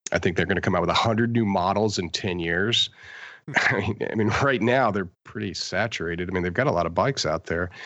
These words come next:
Now they're gonna come out with a hundred more. And then obviously, I mean, you've done this 'cause you've rode it. You know, in two thousand nineteen, they're gonna, or two thousand twenty, they're gonna come out with, uh, the Livewire, the electric bike. <laughs> You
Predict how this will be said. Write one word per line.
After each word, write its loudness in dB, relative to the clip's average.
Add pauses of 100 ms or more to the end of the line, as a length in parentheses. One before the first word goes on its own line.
(380)
Now 4
they're 4
gonna 4
come 2
out 4
with 0
a -2
hundred -2
more. 2
And 2
then 2
obviously, 0
I -2
mean, -2
you've 2
done 2
this 0
'cause 0
you've 0
rode 2
it. -2 (220)
You -4
know, -2
in 0
two 0
thousand 0
nineteen, 0 (100)
they're 0
gonna, 2
or 2
two 2
thousand 0
twenty, 2
they're 0
gonna 0
come -2
out 2
with, -4
uh, 0
the 0
Livewire, 2
the 0
electric -2
bike. 0
<laughs> -6
You 4